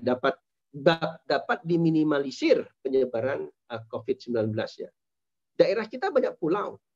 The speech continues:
daerah kita banyak kawasan hutan. Nah, bagaimana kita membuat pulau-pulau tersebut menjadi suatu kunjungan pa-, eh, pariwisata masyarakat, ya, eh, In-, Indonesia ataupun masyarakat luar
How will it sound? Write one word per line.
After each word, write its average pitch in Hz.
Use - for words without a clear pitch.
daerah 165
kita 185
banyak 220
kawasan 165
hutan. 143
Nah, 107
bagaimana 135
kita 190
membuat 160
pulau-pulau 135
tersebut 127
menjadi 165
suatu 202
kunjungan 175
pa-, 123
eh, 127
pariwisata 123
masyarakat, 123
ya, 107
eh, 107
In-, 117
Indonesia 123
ataupun 120
masyarakat 110
luar 147